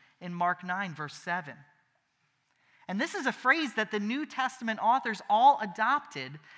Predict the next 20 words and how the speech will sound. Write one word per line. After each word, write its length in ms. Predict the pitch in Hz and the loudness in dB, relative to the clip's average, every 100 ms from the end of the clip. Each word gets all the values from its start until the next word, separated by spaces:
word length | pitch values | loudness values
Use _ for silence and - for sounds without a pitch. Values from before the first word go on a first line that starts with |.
| - | -10
in 220 | 208 196 | -8 -2
reference 520 | 196 262 - 202 175 - | 4 4 4 -4 -4 -8
to 120 | 180 | -6
the 100 | 175 | -4
believers 640 | 180 180 226 233 180 143 | -4 -6 -6 -6 -6 -6
that 160 | 160 156 | -8 -6
they 120 | 175 | -6
were 140 | 180 | -6
writing 440 | 160 175 196 190 151 - | -2 0 -2 -6 -12 -14
to. 240 | - 151 _ _ _ _ _ _ _ - | -16 -18 _ _ _ _ _ _ _ -6
James, 640 | 208 220 196 151 120 - - | -2 -2 -2 -6 -10 -18 -6
John, 540 | 185 190 196 151 123 - | -2 0 0 -2 -6 -6
Paul, 400 | 202 208 190 - | 2 4 2 0
and 120 | 165 | -6
here 240 | 170 208 | -6 -6
Peter 460 | 208 - 220 160 151 - - _ - | -6 -8 -6 -4 -6 -12 -20 _ 0
all 500 | 202 233 247 254 247 180 | 2 4 4 2 -2 -6
use 300 | 214 220 208 | -6 -6 -6
this 280 | 208 208 - | -8 -8 -10
term 460 | 208 190 147 127 | -4 -2 -4 -8